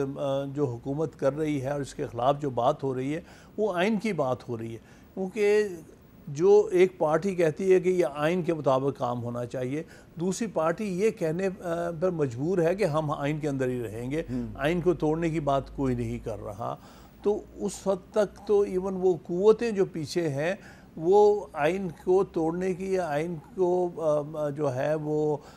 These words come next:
Speaker 1: अ, सस-, अ, मअतल करने की बातें नहीं कर रही। तो मैं समझता हूँ, और आइन ने आहिस्ता आहिस्ता इम्प्रूव किया। मेरे नज़दीक दो हज़ार दस की जो अठारहवीं तरमीम है,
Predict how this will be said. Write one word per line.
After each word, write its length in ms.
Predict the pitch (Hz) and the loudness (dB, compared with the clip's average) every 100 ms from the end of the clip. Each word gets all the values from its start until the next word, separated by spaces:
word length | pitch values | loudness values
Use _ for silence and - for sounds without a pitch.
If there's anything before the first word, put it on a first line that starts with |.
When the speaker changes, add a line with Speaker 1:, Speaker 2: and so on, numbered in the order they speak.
| - - | -20 -8
Speaker 1:
अ, 320 | 147 139 135 | -2 -2 -2
सस-, 300 | 127 156 - | -2 -2 -2
अ, 260 | 190 147 143 | -2 0 0
मअतल 560 | 139 139 143 143 180 | -2 -2 0 2 2
करने 300 | 156 147 143 | 0 -2 -2
की 80 | 139 | -2
बातें 320 | 131 117 135 | 0 -2 -2
नहीं 340 | 131 127 131 127 | -4 -2 -2 -2
कर 160 | 123 | -2
रही। 220 | 107 110 104 - - - - - | -4 -8 -14 -20 -20 -20 -20 -2
तो 140 | 190 | -2
मैं 180 | 185 214 | 0 -2
समझता 380 | 220 220 220 220 | -2 -4 -4 -4
हूँ, 220 | 220 220 | -4 -4
और 260 | 185 208 - | 0 -2 -2
आइन 340 | 170 196 208 | -4 -2 -2
ने 240 | 190 190 214 | -2 -4 -2
आहिस्ता 320 | 180 160 190 | 0 -2 -2
आहिस्ता 200 | 185 220 | -2 -2
इम्प्रूव 380 | 185 139 156 127 | -2 0 0 -2
किया। 300 | 107 113 113 | -4 -4 -2
मेरे 240 | 131 156 | -2 -2
नज़दीक 460 | 147 135 135 156 165 | -2 -4 -2 -4 -4
दो 280 | 143 139 151 | -6 0 0
हज़ार 220 | 151 147 | 0 -2
दस 300 | 127 135 135 | -2 -2 -4
की 260 | - 156 160 | -6 -6 -4
जो 160 | 156 151 | -4 -6
अठारहवीं 440 | 107 127 151 160 | -2 -2 -2 -6
तरमीम 500 | 131 117 113 160 160 | -4 -4 -2 -4 -4
है, 540 | 131 127 - - - | -4 -6 -8 -16 -20